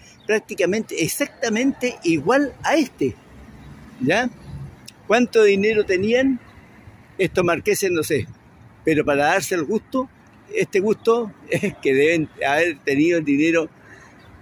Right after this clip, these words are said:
a montones, amigos. Esto se encuentra en las, en, en el medio de la ciudad de Santander. Es que uno no se cansa de mirarlo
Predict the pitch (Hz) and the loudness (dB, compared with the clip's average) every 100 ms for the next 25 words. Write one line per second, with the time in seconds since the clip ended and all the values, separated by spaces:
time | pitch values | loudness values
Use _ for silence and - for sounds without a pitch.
0 | - 185 208 196 170 208 170 123 117 117 | -2 0 2 0 2 2 2 0 0 -2
1 | 107 101 - - - - - - - 180 | -6 -10 -20 -20 -20 -20 -20 -14 -2 -2
2 | 202 175 170 - 190 160 175 156 147 - | 0 -2 -2 0 -2 0 0 0 -2 -4
3 | - 160 143 135 165 143 143 170 233 214 | -4 0 0 0 0 0 0 0 0 0
4 | 202 180 - 165 170 185 - - 135 143 | 0 -2 -2 -2 -2 -4 -8 -12 -4 -4
5 | - 139 127 123 113 95 - - - - | -2 -4 -2 -4 -4 -8 -12 -20 -20 -20
6 | - - - - - - - _ - _ | -20 -20 -20 -20 -20 -20 -20 _ -20 _
7 | _ _ _ - - - _ _ - - | _ _ _ -20 -20 -20 _ _ -20 -20
8 | - - _ _ _ _ - - - - | -20 -20 _ _ _ _ -20 -20 -20 -2
9 | 220 - 190 226 233 214 - 175 196 233 | 0 2 2 4 2 0 0 0 0 0
10 | 220 190 147 127 196 233 117 | 0 0 0 0 -2 -4 -10